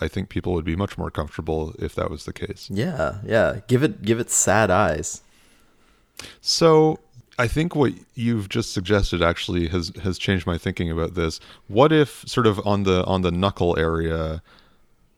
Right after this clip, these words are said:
Speaker 1: uh, we had a bit of a, uh, some sort of little embedded screens that simulated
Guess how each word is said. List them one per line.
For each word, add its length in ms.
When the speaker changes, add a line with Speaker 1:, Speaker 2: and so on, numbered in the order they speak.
Speaker 1:
uh, 420
we 200
had 360
a 80
bit 160
of 220
a, 500
uh, 540
some 200
sort 200
of 100
little 220
embedded 500
screens 600
that 120
simulated 560